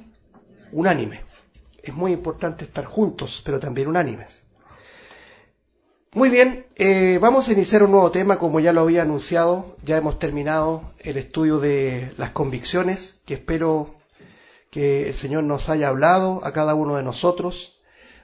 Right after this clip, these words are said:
para fortalecer también nuestra vida cristiana, sabiendo de que no podemos transitar y no podemos servir al Señor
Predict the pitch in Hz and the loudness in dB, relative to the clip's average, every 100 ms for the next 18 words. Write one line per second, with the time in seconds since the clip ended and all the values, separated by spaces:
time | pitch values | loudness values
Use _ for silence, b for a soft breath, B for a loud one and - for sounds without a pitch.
0 | _ 156 - 160 156 143 135 - 185 156 | _ -8 -4 -6 -4 -4 -2 -2 0 0
1 | 151 165 160 - 143 151 160 156 147 139 | 0 0 -2 0 0 2 2 2 0 -6
2 | - 135 165 175 185 202 - - - - | -12 -8 0 2 0 -4 -14 -20 -20 -20
3 | - 147 147 165 156 147 147 143 139 131 | -6 -2 0 2 2 -2 -2 -4 -2 -4
4 | 127 _ b b b - 170 165 160 180 | -8 _ b b b -2 -2 0 0 2
5 | 196 190 170 147 151 160 175 185 - - | 2 2 -4 -2 -2 2 2 2 -14 -8
6 | 143 156 151 160 175 160 160 131 160 170 | -6 -2 0 0 -2 -2 -6 -2 0 2
7 | 160 151 139 160 | 0 -4 -2 -2